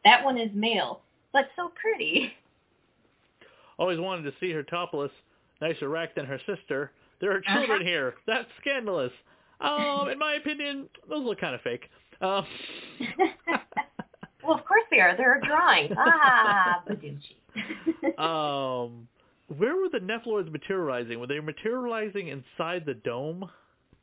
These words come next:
Speaker 1: Um, yes, right above inside the dome. 'Cause I, I, it took me a minute to realize that too, but they were. They were literally materializing above where Ship was.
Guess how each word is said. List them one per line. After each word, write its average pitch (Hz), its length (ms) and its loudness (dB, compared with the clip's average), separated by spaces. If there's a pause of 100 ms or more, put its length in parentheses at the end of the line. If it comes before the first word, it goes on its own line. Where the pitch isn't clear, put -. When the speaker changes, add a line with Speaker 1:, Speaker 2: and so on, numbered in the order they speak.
(160)
Speaker 1:
Um, 202 320 0
yes, 202 420 4 (300)
right 208 240 0
above 208 400 2
inside 185 420 -2
the 170 100 -10 (140)
dome. 156 360 -4 (160)
'Cause 196 140 -6
I, 196 300 6
I, 190 280 4 (120)
it 220 220 0
took 277 180 -8
me 277 160 -2
a 247 60 6
minute 233 300 0
to 233 80 -10
realize 196 400 0
that - 300 0
too, 214 320 0
but 185 120 -4
they 180 120 2
were. 175 260 6
They 170 120 0
were 170 180 0
literally 185 640 6
materializing 151 1120 -2
above 156 460 6
where 147 200 -4 (120)
Ship - 200 -2
was. - 200 -16